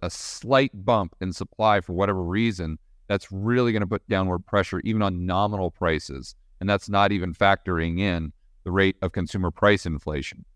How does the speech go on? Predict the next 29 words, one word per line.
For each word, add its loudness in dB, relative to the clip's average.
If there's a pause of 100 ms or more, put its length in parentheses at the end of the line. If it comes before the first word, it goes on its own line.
(380)
So -2
you -2
say, 0
"George, 0
well, 0
what's -4
the -8
solution -4
for -4
this?" -8 (280)
Well, 0
as 0
I 2
have -2
said, 0 (340)
what -2
they 4
do 2 (380)
in, -2
uh, -2 (200)
areas 0
like 2
South 2
America 0
and -2
Colombia -2
where 0
I 4
am -2